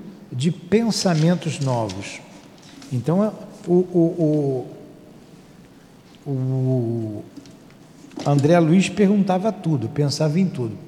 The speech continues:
Pode ler, Edilane. Segundo informações anteriores.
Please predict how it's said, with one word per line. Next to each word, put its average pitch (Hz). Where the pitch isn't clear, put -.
Pode 147
ler, 156
Edilane. 113
Segundo 143
informações 147
anteriores. 139